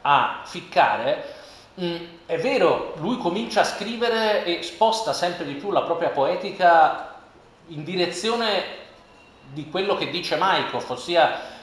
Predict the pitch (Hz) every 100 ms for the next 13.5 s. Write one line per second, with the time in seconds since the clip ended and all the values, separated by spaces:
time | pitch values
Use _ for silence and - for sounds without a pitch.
0 | - 185 185 202 220 214 208 208 - -
1 | 160 180 202 208 208 208 190 180 190 185
2 | 185 180 196 196 185 185 - 196 185 -
3 | - 135 175 180 220 220 220 214 196 190
4 | 165 - 131 120 - 123 131 143 147 160
5 | 165 165 165 196 208 - - - 175 156
6 | - 170 147 - 277 285 208 165 175 -
7 | 127 110 110 104 95 - - - - _
8 | _ - 220 247 262 277 302 294 - 220
9 | 285 294 294 285 - - - - _ -
10 | - 240 254 - 190 180 269 220 190 -
11 | 262 - - 175 117 120 - 196 202 196
12 | - 226 262 262 - 302 277 196 175 139
13 | 127 120 107 95